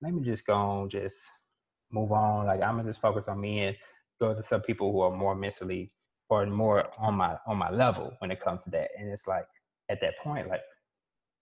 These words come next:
when do you decide, like, "You know what, let me build 'em up spiritually," or when do you decide, "Okay, this person, I don't need to deal with them anymore"?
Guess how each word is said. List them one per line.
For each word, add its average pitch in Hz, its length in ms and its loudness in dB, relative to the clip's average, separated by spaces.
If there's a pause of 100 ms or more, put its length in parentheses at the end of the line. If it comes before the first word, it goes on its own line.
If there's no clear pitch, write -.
(200)
when 120 180 0
do 113 60 0
you 107 120 0
decide, 104 440 0
like, 95 200 -2
"You 110 80 -6
know 104 120 -2
what, 101 120 0
let 107 140 -4
me 113 220 -6 (320)
build 117 120 4
'em 110 100 2
up 98 100 2
spiritually," 135 600 2
or 104 140 2
when 107 100 -2
do 104 80 -2
you 104 80 -2
decide, 101 340 2
"Okay, 104 240 2
this 101 140 0
person, 95 400 0
I 95 140 -2
don't 95 200 -4
need 98 320 -6 (100)
to 92 180 -4 (1040)
deal 110 180 2
with 98 160 -2
them 95 340 -10
anymore"? 95 400 -6